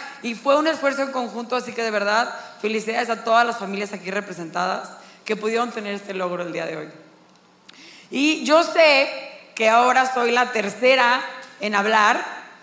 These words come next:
y de verdad yo creo que ya ni siquiera pude haber predicado porque Gladys y Kiela dijeron cosas maravillosas. Qué bárbaro, yo creo que tenemos dos predicadoras en potencia. Ah, no.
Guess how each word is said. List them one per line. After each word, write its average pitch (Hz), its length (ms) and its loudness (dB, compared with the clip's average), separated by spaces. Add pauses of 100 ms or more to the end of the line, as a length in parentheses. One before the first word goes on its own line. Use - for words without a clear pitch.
(280)
y 226 80 0
de 254 100 6
verdad 254 320 4
yo 311 80 2
creo 294 100 -2
que 277 120 -2
ya 277 80 2
ni 277 80 -4
siquiera 240 300 -4
pude 233 180 -2
haber 226 160 -2
predicado 208 440 -2
porque 185 460 -4
Gladys 202 420 -2
y 202 100 -10
Kiela 190 260 -4
dijeron 185 340 -4
cosas 190 220 -8
maravillosas. 175 680 -6
Qué 190 160 -6
bárbaro, 185 300 0
yo 185 100 -4
creo 185 100 -8
que 185 100 -8
tenemos 185 280 -6
dos 180 140 -6
predicadoras 175 580 -6
en 175 80 -8
potencia. 170 500 -10
Ah, - 200 -16
no. 156 60 -18